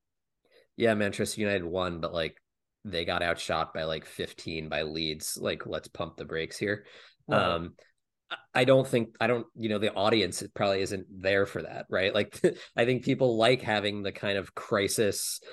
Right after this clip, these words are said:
Speaker 1: new team in crisis every week. We can feel totally different about our team week to week. I think there's something like a feedback loop probably within the ecosystem, um, with that as well.
Speaker 2: Yeah. Well, and I mean, that also does go, like,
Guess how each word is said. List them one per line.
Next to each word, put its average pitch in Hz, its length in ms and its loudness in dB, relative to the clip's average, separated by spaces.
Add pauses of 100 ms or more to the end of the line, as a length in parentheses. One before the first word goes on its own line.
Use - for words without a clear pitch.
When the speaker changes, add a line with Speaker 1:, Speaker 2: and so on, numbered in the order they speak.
(200)
Speaker 1:
new 120 280 4
team 120 260 0
in 107 100 0
crisis 104 440 0
every 95 220 0
week. 95 300 -2
We 101 120 -2
can 98 160 -10
feel 104 240 -2
totally 110 360 2
different 104 280 -4
about 98 120 0
our 92 100 -2
team 95 360 -4
week 98 220 -4
to - 80 -8
week. 90 360 -2 (240)
I 107 100 0
think 117 180 0
there's 104 200 2
something 101 380 -2
like 90 380 -2 (340)
a 87 80 0
feedback 98 640 0
loop 92 300 -4
probably 90 360 -4
within 90 420 -4
the 90 240 -4
ecosystem, 78 720 -8
um, 82 340 -8 (400)
with 113 200 2
that - 220 -10 (260)
as 95 100 -12
well. - 320 -10 (960)
Speaker 2:
Yeah. 165 300 0 (120)
Well, 214 420 10
and 196 380 6
I 190 120 6
mean, 160 340 2 (180)
that 190 260 6
also 196 300 6
does 151 320 4
go, 143 400 2
like, 131 240 -6